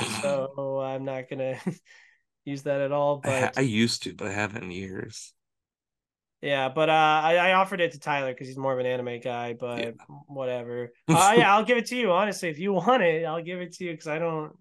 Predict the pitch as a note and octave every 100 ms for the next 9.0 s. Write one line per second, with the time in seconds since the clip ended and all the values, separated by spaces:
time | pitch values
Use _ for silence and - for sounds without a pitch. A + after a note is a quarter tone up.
0 | D3 C#3+ C#3 C3+ C3+ C3 C3 C3 C3 C3
1 | _ _ _ _ _ _ C#3 C3+ C3 -
2 | D#3 D3+ D3 - _ _ - F4+ G#3 D4
3 | D4+ C#4+ C#4+ A#3 D3+ F3 A3 A3 G#3+ G#3
4 | G3+ F#3+ G3 F#3 F3+ E3+ E3+ F3 D#3+ D3
5 | D3+ D#3+ D3 D3+ C#3+ - - E3+ E3+ E3+
6 | E3 D#3 D#3 D3+ C#3+ D3+ D3 D3 D3 C#3
7 | C#3 C#3 C3+ C3 C#3 C3+ B2 - D#3 D3+
8 | D3+ D3 C#3+ _ _ C#3 B2+ B2+ B2 -